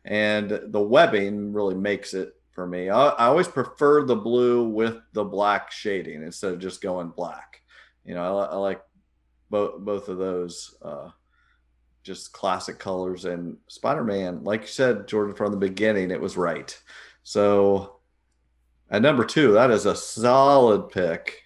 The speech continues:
You're not breaking my heart to put it above Superman. Um, and I, I'm excited. I, I have no doubt that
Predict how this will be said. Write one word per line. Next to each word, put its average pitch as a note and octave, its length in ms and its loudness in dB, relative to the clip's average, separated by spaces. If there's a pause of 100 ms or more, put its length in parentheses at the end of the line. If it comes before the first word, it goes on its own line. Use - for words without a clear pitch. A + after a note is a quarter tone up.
(120)
You're A2 160 0
not C#3+ 180 6
breaking B2 300 2
my B2 180 6
heart G#2 300 2
to G2+ 100 -4
put G#2+ 240 0
it G2+ 220 2 (180)
above G2 320 0
Superman. E2 640 -6 (500)
Um, F#2+ 520 0 (320)
and G2 480 -2 (1400)
I, G#2+ 260 4
I'm A#2+ 240 2
excited. B2+ 460 4
I, B2 140 6
I B2+ 200 4
have B2 160 2
no E3 220 6
doubt B2 460 4
that G#2 200 -2